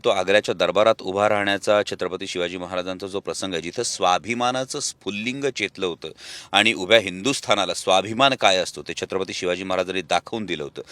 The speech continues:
दोन पर्याय असतील कदाचित त्यावेळी छत्रपती शिवाजी महाराजांसमोर, म्हणजे औरंगजेबाच्या मनात असेल की जर दख्खनची सुभेदारी छत्रपती शिवाजी महाराजांनी स्वीकारली, त्यांनी मांडलिकत्व पत्करलं,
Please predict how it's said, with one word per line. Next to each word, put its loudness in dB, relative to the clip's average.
दोन 6
पर्याय 6
असतील 2
कदाचित 2
त्यावेळी 2
छत्रपती -6
शिवाजी -4
महाराजांसमोर, -8
म्हणजे 6
औरंगजेबाच्या 4
मनात 0
असेल -2
की -12
जर 2
दख्खनची -2
सुभेदारी 2
छत्रपती -4
शिवाजी 0
महाराजांनी -2
स्वीकारली, 4
त्यांनी 2
मांडलिकत्व 0
पत्करलं, 0